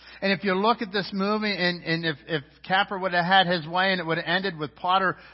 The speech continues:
waiting to go in, uh, it, it would have been like two guys were knocking at the door of grace.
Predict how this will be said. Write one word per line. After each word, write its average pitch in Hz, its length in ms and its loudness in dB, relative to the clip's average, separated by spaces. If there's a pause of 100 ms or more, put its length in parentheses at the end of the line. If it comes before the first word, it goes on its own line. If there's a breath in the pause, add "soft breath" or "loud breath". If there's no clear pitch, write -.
(100)
waiting 190 420 2
to 175 80 -2
go 175 280 2
in, 208 300 2 (240 loud breath)
uh, 165 280 6
it, 170 300 -8
it 185 40 -2
would 185 160 -4
have 160 80 -6
been 196 140 -2
like 196 260 0 (240)
two 233 140 0
guys 214 420 4
were 180 120 -6
knocking 190 440 -2
at 165 100 -8
the 180 80 -12
door 180 260 -6
of 151 120 -10
grace. 139 280 -6